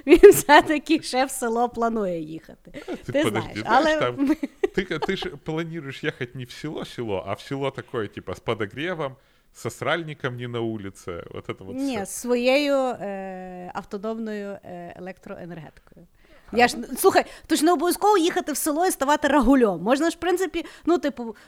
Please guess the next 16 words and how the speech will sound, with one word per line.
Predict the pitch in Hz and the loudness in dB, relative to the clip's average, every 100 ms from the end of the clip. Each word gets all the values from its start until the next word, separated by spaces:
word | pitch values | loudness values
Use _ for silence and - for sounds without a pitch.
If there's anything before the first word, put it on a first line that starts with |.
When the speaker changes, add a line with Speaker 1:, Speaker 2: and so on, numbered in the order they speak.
| - | -10
Speaker 1:
е, | 202 269 | 0 2
лишатися | 262 269 320 339 - 262 | 2 2 2 0 -8 -8
високоосвіченою | 269 277 262 254 285 - 247 226 214 | -8 -6 -6 -6 -8 -10 -10 -8 -6
людиною, | 208 226 403 359 | -6 -6 -4 -4
яка | 247 233 | -6 -8
просто | 220 262 - 262 | -10 -10 -8 -10
хоче | - - 233 | -10 -10 -10
інакшого | 185 202 - 208 190 | -12 -12 -12 -14 -14
життя, | 180 247 | -14 -12
і | 330 | -12
поїхати | - 214 247 254 233 | -12 -14 -12 -14 -14
в | |
село. | - 208 160 | -14 -14 -12
Почему | - - 302 294 349 | -8 0 4 6 6
би | 262 285 | 4 0
ні? | 254 | 0